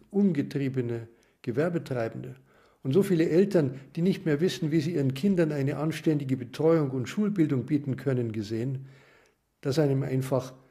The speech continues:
der Kragen platzt. Es ist nicht mehr zu ertragen. Ein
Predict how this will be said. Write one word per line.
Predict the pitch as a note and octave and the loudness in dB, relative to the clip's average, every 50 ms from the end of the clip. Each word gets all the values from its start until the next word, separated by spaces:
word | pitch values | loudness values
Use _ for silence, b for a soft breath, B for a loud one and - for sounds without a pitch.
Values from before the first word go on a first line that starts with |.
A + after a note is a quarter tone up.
| b b b b b _ - | b b b b b _ -8
der | - | -8
Kragen | - - - A#2+ G#2+ G#2 A2 A2 | -4 -2 0 0 0 -2 -4 -8
platzt. | - - G2 - - - - - - _ _ _ _ _ _ _ _ _ _ _ | -10 -12 -12 -12 -12 -16 -20 -20 -20 _ _ _ _ _ _ _ _ _ _ _
Es | - B2+ - | -10 -10 -2
ist | - G3+ G#3 - - - - - - _ - | 2 2 2 2 2 -4 -10 -14 -12 _ 0
nicht | C#3 D#3 D#3 C3+ - - - - | 2 2 2 2 -4 -12 -14 -6
mehr | - C3 C3 C3 C3 C3 - - - - - | 0 2 4 4 2 0 -4 -10 -18 -18 -8
zu | - D#3+ | -6 -4
ertragen. | E3+ C3 - - C3 A2+ G#2 G#2 G#2 C3+ C3+ C3+ - - _ _ _ _ _ _ _ _ _ _ _ _ _ _ _ _ - | -4 -4 -4 -6 -6 -6 -6 -6 -8 -10 -12 -12 -16 -20 _ _ _ _ _ _ _ _ _ _ _ _ _ _ _ _ -2
Ein | D3+ C#3 C3 A#2+ A#2 | 0 0 0 0 -2